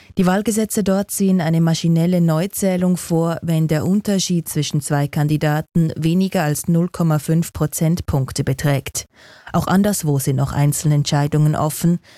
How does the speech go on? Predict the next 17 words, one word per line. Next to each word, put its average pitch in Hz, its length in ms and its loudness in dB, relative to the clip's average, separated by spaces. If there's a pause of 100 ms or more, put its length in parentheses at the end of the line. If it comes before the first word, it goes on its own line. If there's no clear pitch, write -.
(220)
beispielsweise 139 800 0
in 143 100 2
Arizona, 156 760 2 (100)
Mississippi 180 720 -2
oder 170 180 0
Georgia. 151 640 -2 (1500)
E-U-Ratspräsident 202 1160 0
Donald 175 320 2
Tusk 208 340 -2
hat - 260 -4
die 202 120 -2
Europapolitik 196 1120 -2
von 170 260 0
U-S-Präsident 170 920 -2
Donald 160 260 2
Trump 185 420 0
kritisiert. - 840 -2